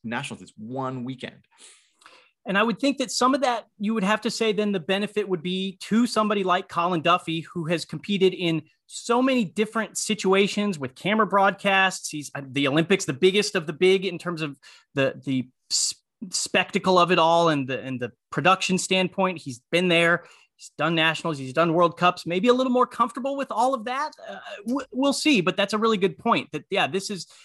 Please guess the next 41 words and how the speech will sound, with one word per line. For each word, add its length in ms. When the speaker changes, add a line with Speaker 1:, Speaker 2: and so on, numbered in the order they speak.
Speaker 2:
there's 200
definitely 500
a, 160
a 160
uniqueness 720
to 100
the 100
filming 460
of 220
this 280
and 80
everything. 540
Speaker 1:
Change 240
the 80
pressure 380
a 40
little 140
bit. 240
Speaker 2:
Yeah. 260
Yes. 520
We'll 220
get 160
back 200
to 80
the 80
men's 220
division 340
in 80
just 220
a 20
second. 460
Let's 340
switch 300
over 160
to 60
the 100
women's 260
division 440
for 140
a 40
moment. 480